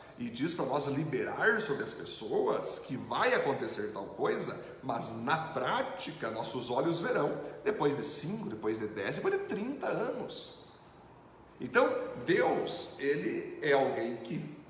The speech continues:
cumpre a sua palavra. Deus, quando ele libera uma palavra, ele cumpre.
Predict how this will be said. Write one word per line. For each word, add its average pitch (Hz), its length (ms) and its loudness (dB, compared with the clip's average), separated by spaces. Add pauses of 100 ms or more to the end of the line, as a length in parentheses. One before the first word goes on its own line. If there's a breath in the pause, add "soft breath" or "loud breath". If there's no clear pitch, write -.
cumpre 147 400 0
a 233 60 0
sua 160 180 0
palavra. - 540 0 (360)
Deus, - 280 -2
quando 185 180 -2
ele 131 100 -2
libera 135 440 -2
uma - 100 -2
palavra, 113 500 -2
ele 156 160 -4
cumpre. - 480 -8